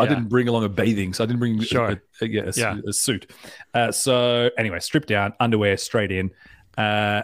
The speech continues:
Speaker 2: and, uh, worked out well. It was definitely, and I just watched a reel about what happens if you fall in iced water, and w-, I literally <laughs> was playing the three-step story, which is, like, one, there's a shock for ten seconds, wait for it, wait for it. Two, control your breathing, calm down, et cetera.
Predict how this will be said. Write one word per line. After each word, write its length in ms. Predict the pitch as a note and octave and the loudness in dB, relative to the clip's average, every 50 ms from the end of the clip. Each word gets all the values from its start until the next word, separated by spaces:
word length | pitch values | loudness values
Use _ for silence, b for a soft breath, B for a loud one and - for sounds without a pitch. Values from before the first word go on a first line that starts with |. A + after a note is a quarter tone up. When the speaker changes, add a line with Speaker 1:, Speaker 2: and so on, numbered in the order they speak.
| - - | -2 -2
Speaker 2:
and, 560 | A2 G#2+ G#2+ G#2+ G#2+ G#2+ G#2+ G#2+ G#2 G2 G#2+ | -2 0 0 0 0 0 2 0 0 0 0
uh, 600 | A2 G#2+ G#2+ G#2+ G#2+ G#2+ G#2 G#2 G#2+ G#2+ A2 G#2+ | 0 2 2 2 2 2 0 0 0 0 0 -2
worked 280 | A#2 B2 B2+ B2+ - D3 | 0 0 0 2 2 0
out 120 | C3 - | 0 0
well. 140 | C#3 E3+ E3 - | 0 -2 2 2
It 140 | D#3 C#3+ C#3 | 2 4 6
was 180 | D3+ D3+ C#3 | 4 4 4
definitely, 460 | - - C#3+ - - D#3 B2 B2 B2 | 4 0 -2 0 -2 -4 -2 0 0
and 80 | A2+ A2+ | 2 2
I 60 | A#2 | 0
just 320 | G2 - D3+ C#3 C3 - - | 2 2 2 2 2 2 2
watched 240 | C#3+ C3+ - - | 0 0 2 -2
a 40 | A2+ | -2
reel 280 | G#2 G#2 G#2+ A2 A#2 A#2 | 0 0 0 2 2 0
about 260 | G2 G2 G2+ G2 G2+ | 0 0 0 0 0
what 100 | G2 G#2+ | -2 -2
happens 240 | A2+ G#2+ G2 G2+ G2 | -2 -2 -2 -4 -6
if 80 | F#2+ | -6
you 80 | - G#2+ | -6 -6
fall 240 | - - A2+ G#2+ G#2 | -2 0 0 0 0
in 80 | G2+ | 0
iced 240 | F#2+ G2 A2 A2 - | 0 -2 -2 -2 0
water, 280 | - A#2+ A#2+ C#3 F3 B B B B B B - | 0 0 0 0 0 B B B B B B -4
and 80 | A2+ A#2+ | -2 0
w-, 180 | A2 A2+ - - - | 0 -2 -2 0 0
I 80 | A2+ | 0
literally 720 | A2 A2 A2 A2+ A#2 C3 B2 B2+ B2 C3 B2+ B2 - - B2+ | 2 2 4 6 6 6 6 6 6 6 4 2 2 0 0
<laughs> 0 | |
was 180 | G#2+ A2 A2+ A2 | 2 0 -2 -2
playing 500 | - - - A2 G#2+ G#2+ G#2 G#2 G2+ F2+ | -4 -4 -2 -2 0 0 0 -2 -2 -4
the 100 | F#2 - | -6 -8
three-step 500 | - - G#2 G2 - - - G2 - - | -6 -4 -4 -4 -4 -2 -4 -4 -4 -4
story, 320 | - G#2+ G2 G2 G#2+ B2 | -4 -4 -2 0 0 0
which 180 | A#2 G2+ - - | 0 -2 -2 -2
is, 140 | G2+ E2+ | -2 -2
like, 180 | G2 F#2 F2+ - | -2 -2 -4 -2
one, 440 | G2+ F#2+ G2+ G#2+ G#2 G#2 G#2 G2+ F#2 B B B B B B B | -2 0 2 2 4 2 2 0 0 B B B B B B B
there's 160 | A2+ G#2 F#2 | -2 -2 0
a 60 | G2+ | 0
shock 320 | - - - G2+ F#2 - | 0 2 2 0 0 0
for 80 | - G2+ | -4 -4
ten 180 | - G#2+ G#2 G2 | -2 -2 -2 -2
seconds, 420 | - G#2 G2 - - G2+ G2 F#2 | -2 -4 -4 -4 -2 -4 -4 -2
wait 240 | F#2+ F#2 G2 G#2 - | 0 0 0 0 -2
for 300 | - - G#2 G2 F#2+ G2 | -4 -2 0 0 2 0
it, 100 | G2 - - | 0 -2 -4
wait 200 | - G2 G2 F#2+ | -4 -2 -2 -2
for 200 | - - G2+ G2 | -2 -2 -2 -2
it. 80 | F#2+ - | -2 -2
Two, 300 | - - A#2+ G#2+ G#2 G2+ | -2 0 2 2 2 0
control 340 | - - F#2 - - G#2 G2+ | -2 -6 -6 -2 0 2 2
your 100 | G2+ F#2 | 2 0
breathing, 340 | E2+ G2 G2 F#2 F#2+ F#2 F2+ | -2 -4 -4 -2 -4 -4 -6
calm 240 | - - F#2+ F#2 F#2 | -4 -4 -4 -2 -2
down, 220 | F2+ F#2 F#2 F#2+ | -2 -2 -4 -4
et 100 | F#2+ - | -6 -6
cetera. 320 | - G2+ - - F#2+ F#2 | -6 -6 -4 -2 -4 -4